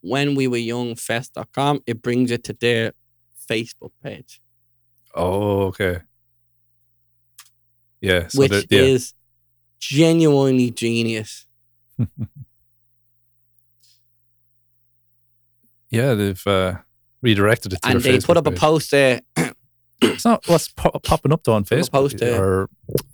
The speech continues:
Speaker 2: uh, Google. I've just typed in the festival and there's all, a lot of news about it, but I can't see the, oh, yeah, when we were young festival dot com.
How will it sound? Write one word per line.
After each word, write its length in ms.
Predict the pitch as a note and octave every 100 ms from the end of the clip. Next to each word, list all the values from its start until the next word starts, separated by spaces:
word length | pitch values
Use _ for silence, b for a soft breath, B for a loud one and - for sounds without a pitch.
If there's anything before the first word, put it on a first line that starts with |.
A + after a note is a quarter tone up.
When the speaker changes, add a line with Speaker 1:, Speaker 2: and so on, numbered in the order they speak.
| -
Speaker 2:
uh, 160 | - G#2+ -
Google. 280 | E3+ A#2+ F#2
I've 60 |
just 220 | G2+ -
typed 200 | - G#2+
in 140 | A2 G2+
the 60 |
festival 320 | - G#2 - F#2
and 60 |
there's 100 | F#2+
all, 200 | G#2 G2 - -
a 40 | G#2+
lot 80 | G2+
of 80 | F#2+
news 240 | B2 A2
about 240 | G2+ G#2+
it, 60 | -
but 100 | G2
I 20 | -
can't 140 | A#2+
see 140 | - A2+
the, 300 | A2 G2+ G2 - _ - - _
oh, 140 | E3 -
yeah, 140 | D#3+ - -
when 220 | B2+ C#3
we 140 | C3+
were 80 | C3
young 180 | B2 A2+
festival 520 | - B2+ - A2 G#2
dot 220 | G2 G2+
com. 500 | - - G#2 G2 G2